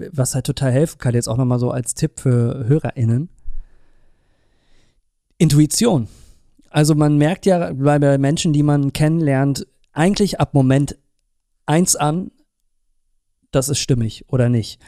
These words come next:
Und dann kommt irgendwann die Ratio dazu und dann probiert man das Ganze nochmal einzuordnen, betrachtet es von links und rechts, aber eigentlich das Bauchgefühl, sagt man ja, ne, hat schon lange entschieden. Und, äh, ich probiere zum Beispiel für meinen Teil immer ganz stark auch darauf zu hören. Was ist die erste Begegnung? Ne, was ist so,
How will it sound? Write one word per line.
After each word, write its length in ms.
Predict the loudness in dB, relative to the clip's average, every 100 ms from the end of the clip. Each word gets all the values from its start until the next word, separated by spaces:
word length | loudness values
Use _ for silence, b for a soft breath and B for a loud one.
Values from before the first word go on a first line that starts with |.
| b -4
Und 140 | 0
dann 100 | 2
kommt 160 | 2 2
irgendwann 200 | 2 2
die 80 |
Ratio 360 | 2 0 0 2
dazu 300 | 0 0 0
und 60 | 0
dann 100 | 2
probiert 200 | 0 0
man 80 |
das 120 | -2 -2
Ganze 180 | 0
nochmal 200 | 0 0
einzuordnen, 540 | -2 0 0 0 0 0
betrachtet 440 | 0 0 -4 -4
es 80 | -6
von 160 | -2 0
links 200 | 0 -4
und 140 | -2
rechts, 240 | -2 -2
aber 160 | -6 -8
eigentlich 380 | -4 -2 0 0
das 180 | 0 0
Bauchgefühl, 840 | 2 2 0 -2 2 2 2 0
sagt 200 | -2 0
man 100 | 0
ja, 80 | 2
ne, 140 | 0
hat 140 | 0
schon 120 | 0 0
lange 220 | 2 0
entschieden. 600 | -2 -2 0 0 -2 -6 b b b b b b b -4
Und, 160 | -2
äh, 120 | -2
ich 180 | 0 0
probiere 320 | 2 4 2
zum 120 | 2 0
Beispiel 200 | 0 0
für 60 |
meinen 180 | 0 0
Teil 160 | 0 0
immer 400 | 0 0 -2 -4
ganz 220 | -4 -2
stark 260 | -2 -2
auch 120 | -4 -2
darauf 360 | 0 2 0
zu 160 | -2 -2
hören. 260 | -2 -2
Was 160 | -2 -2
ist 120 | -4
die 60 | -2
erste 280 | -2 -2 0
Begegnung? 580 | 0 2 2 0 -6 -6 -2
Ne, 180 | 0
was 160 | 2 0
ist 100 | 2
so, 280 | 4 4